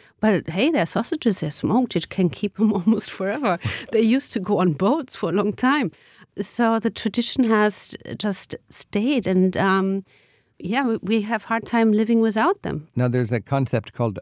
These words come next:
Speaker 2: Brotzeit. What is that?
Speaker 1: Traditional German people do not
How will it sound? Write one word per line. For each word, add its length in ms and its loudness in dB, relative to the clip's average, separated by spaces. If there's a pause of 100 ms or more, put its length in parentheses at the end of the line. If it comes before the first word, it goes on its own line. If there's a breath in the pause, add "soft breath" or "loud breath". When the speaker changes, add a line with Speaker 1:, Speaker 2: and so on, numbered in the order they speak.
(100)
Speaker 2:
Brotzeit. 640 -6 (120)
What 180 -4
is 120 -4
that? 220 -6 (540)
Speaker 1:
Traditional 640 0
German 720 2
people 600 0
do 120 0
not 320 2